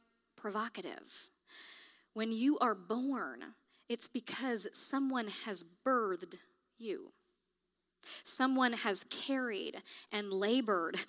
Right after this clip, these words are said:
and either pushed or allowed someone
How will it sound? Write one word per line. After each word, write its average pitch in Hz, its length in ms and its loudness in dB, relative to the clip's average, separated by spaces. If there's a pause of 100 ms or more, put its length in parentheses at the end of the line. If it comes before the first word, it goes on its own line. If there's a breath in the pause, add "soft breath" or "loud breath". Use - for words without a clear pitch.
(240 loud breath)
and 214 240 0
either 226 300 4
pushed - 680 4
or 214 140 2
allowed 226 580 6
someone 269 580 4